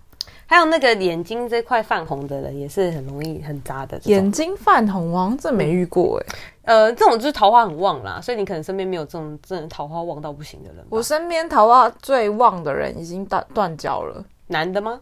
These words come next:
Speaker 2: 女的，女的。
Speaker 1: 哦，是我认识的那一位吗？
Speaker 2: 嗯，嗯，嗯。
Speaker 1: 哦，断交了。他应该，他，我感觉他就算结婚了之后，应该桃花还是蛮旺的吧。
Speaker 2: 我只觉得他就是五官漂亮的人，
Speaker 1: 嗯。
Speaker 2: 对，所以他桃花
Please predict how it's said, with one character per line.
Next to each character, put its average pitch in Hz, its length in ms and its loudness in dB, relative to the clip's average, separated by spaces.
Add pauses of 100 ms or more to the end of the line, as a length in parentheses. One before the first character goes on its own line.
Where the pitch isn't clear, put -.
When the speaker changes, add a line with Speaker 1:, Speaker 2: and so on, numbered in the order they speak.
Speaker 2:
女 185 180 -10
的， 165 140 -10
女 160 100 -12
的。 190 60 -2
Speaker 1:
哦， 190 580 0
是 262 120 -6
我 170 220 -2
认 190 140 -2
识 185 100 -8
的 190 100 -4
那 180 140 -8
一 175 40 -10
位 175 160 -10
吗？ 156 160 -12
Speaker 2:
嗯， 196 180 -10
嗯， 180 220 -12
嗯。 175 140 -10
Speaker 1:
哦， 165 260 -4
断 180 180 -6
交 160 160 -6
了。 127 160 -12 (120)
他 - 180 -6
应 440 80 -2
该， 427 80 2 (240)
他， - 220 -14
我 262 120 -2
感 220 220 0
觉 185 100 -4
他 233 160 -4
就 294 160 -6
算 262 280 -4
结 170 180 -8
婚 214 160 -6
了 185 80 -8
之 180 160 -12
后， 190 140 -6
应 196 40 -8
该 185 140 -10
桃 185 140 -12
花 160 160 -12
还 151 80 -18
是 143 340 -18
蛮 139 200 -16
旺 151 220 -14
的 131 80 -20
吧。 - 120 -20 (280)
Speaker 2:
我 381 120 -2
只 262 160 0
觉 180 120 0
得 226 140 4
他 220 220 4
就 214 100 -6
是 226 100 0
五 - 120 -2
官 170 260 -4
漂 180 240 -6
亮 - 160 -4 (100)
的 - 100 -16
人， - 200 -14 (140)
Speaker 1:
嗯。 175 80 -8
Speaker 2:
对， - 240 -8
所 180 200 -8
以 175 120 -8
他 185 180 -6
桃 165 220 -6
花 160 260 -8